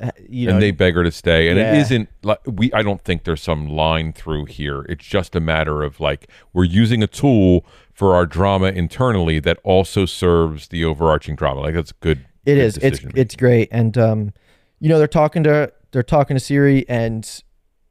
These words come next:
Speaker 1: they all realize that, you know, to get Siri out, this witch needs a new host, right? 'Cause
Speaker 2: Right.
Speaker 1: she is a parasite, essentially, right? She
Speaker 2: Right.
Speaker 1: needs to feed on somebody or, like, be, uh,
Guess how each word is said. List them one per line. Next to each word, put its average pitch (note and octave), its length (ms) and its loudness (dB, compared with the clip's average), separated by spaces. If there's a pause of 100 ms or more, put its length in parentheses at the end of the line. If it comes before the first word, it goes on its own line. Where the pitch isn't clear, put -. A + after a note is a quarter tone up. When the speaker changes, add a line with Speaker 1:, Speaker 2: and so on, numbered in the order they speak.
(280)
Speaker 1:
they A#2+ 300 2
all B2+ 180 4
realize A#2+ 640 2
that, G#2 400 -2 (760)
you A#2+ 180 -4
know, A2 300 -4 (300)
to A#2+ 100 -8
get A2 300 -2 (340)
Siri A#2+ 340 0
out, D#3 300 2
this A2 160 -4
witch A2+ 280 -2
needs A2 220 -8
a G#2+ 40 -6
new G#2 140 -4
host, G#2 460 -6 (760)
right? A#2+ 100 2
'Cause - 60 4
Speaker 2:
Right. D2 120 0
Speaker 1:
she D3+ 140 2
is C#3 100 4
a A2+ 40 0
parasite, A#2+ 560 0 (100)
essentially, G#2 420 -12
right? G2+ 200 -2
She D#2 60 0
Speaker 2:
Right. A#2 140 0
Speaker 1:
needs A#2 200 -4
to G#2+ 80 -10
feed A#2+ 280 -4
on G#2 140 -2
somebody G#2+ 300 -4
or, G#2 220 -6
like, G#2+ 200 -10
be, A2 140 -4
uh, A2 80 -4